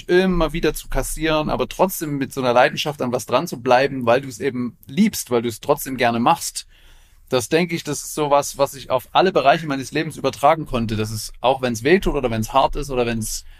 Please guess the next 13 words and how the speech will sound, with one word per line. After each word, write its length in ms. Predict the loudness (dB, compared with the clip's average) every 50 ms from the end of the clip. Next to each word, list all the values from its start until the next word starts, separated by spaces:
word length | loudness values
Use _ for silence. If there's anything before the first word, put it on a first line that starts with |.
| -20 -10 -4
lange 320 | 2 2 4 4 4 0
sich 200 | -2 -2 -6 0
zieht 300 | 2 2 4 4 2 2
oder 140 | 2 0 -2
du 100 | -4 -6
viel 160 | -6 -4 -2
Geduld 380 | 0 0 2 6 6 6 6 6
brauchst, 340 | 4 2 2 2 0 -8 -16 -18 -18 -20 -20 -20 -20 -20 -20 -12 -2 2
dass 160 | 2 2 2
es 100 | 0 -4
das 200 | -4 -4 -2 -2
eben 220 | -4 -4 -4 -2
braucht 460 | 0 4 4 6 4 4 2 -2 -8